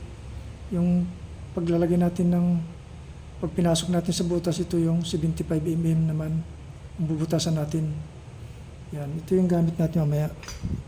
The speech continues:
Ito po yun. Para sakto siya dito sa may pit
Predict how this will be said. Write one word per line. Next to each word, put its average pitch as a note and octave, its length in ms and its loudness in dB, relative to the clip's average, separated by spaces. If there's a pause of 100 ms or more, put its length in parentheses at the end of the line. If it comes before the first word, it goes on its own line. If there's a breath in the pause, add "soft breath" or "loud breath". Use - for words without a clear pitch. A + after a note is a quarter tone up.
(960)
Ito - 240 -10
po D#3 80 -6
yun. C#3+ 240 -4 (960)
Para D3 240 0
sakto - 320 0
siya E3 240 2
dito D3+ 240 4
sa - 160 6
may C#3+ 160 6 (1120)
pit D3+ 80 0